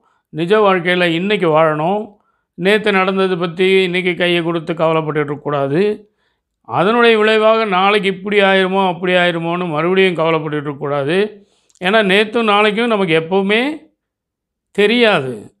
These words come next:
நேத்து முடிஞ்சு போச்சு, நாளைக்கு எப்போ வரும்னு தெரியாது, நம்ம இருப்போமான்னு தெரியாது. அதனால அந்த ரெண்டையும் விட்டுட்டு இன்னைக்கு சிலிர்ப்போட, துடிப்போட, உயிர்ப்போட வாழ்க்கை வாழ்றாங்க பாத்தீங்களா?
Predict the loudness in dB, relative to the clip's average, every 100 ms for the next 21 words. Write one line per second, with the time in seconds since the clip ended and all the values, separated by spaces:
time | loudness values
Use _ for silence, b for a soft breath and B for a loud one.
0 | _ -10 -8 -6 -4 -4 -2 0 0 0
1 | 0 2 2 0 0 0 0 0 0 -2
2 | -2 0 2 2 2 -2 -2 -2 -2 -2
3 | -2 -2 -2 -2 0 0 0 -2 -6 -12
4 | b b b -4 2 4 4 4 0 -4
5 | b b b _ -10 -6 -4 -2 0 0
6 | 0 0 2 2 0 -2 -2 -4 -4 -2
7 | 0 -2 0 2 4 4 2 0 -4 -4
8 | -4 -2 0 0 0 0 -2 -2 -2 -2
9 | -2 2 2 0 -2 -8 -18 _ _ _
10 | _ -12 -2 0 2 2 2 2 0 -2
11 | -6 -8 -6 -4 -4 -6 -14